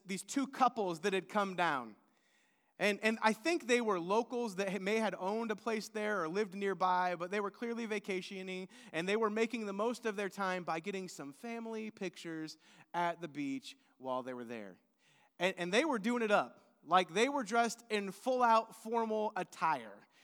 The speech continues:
Like, the girls were in big flowing gr-, gowns, and I'm thinking, "That's not what I would wear to the beach, but whatever, do you, boo-boo."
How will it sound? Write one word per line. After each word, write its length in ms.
Like, 200
the 80
girls 420
were 140
in 160
big 400
flowing 400
gr-, 360
gowns, 360
and 100
I'm 140
thinking, 340
"That's 260
not 280
what 120
I 140
would 140
wear 160
to 80
the 80
beach, 400
but 180
whatever, 480
do 220
you, 240
boo-boo." 440